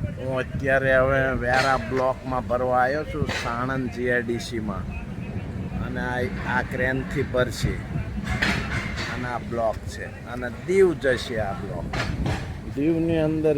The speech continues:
અત્યારે એટલું બધું. અને આ અમારો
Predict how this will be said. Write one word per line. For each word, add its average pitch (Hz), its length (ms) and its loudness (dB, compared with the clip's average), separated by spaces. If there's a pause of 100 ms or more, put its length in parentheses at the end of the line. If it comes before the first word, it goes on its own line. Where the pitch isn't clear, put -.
અત્યારે 147 500 4 (440)
એટલું 156 420 0
બધું. 147 420 6 (600)
અને 127 260 0 (200)
આ 156 240 8 (100)
અમારો 135 440 0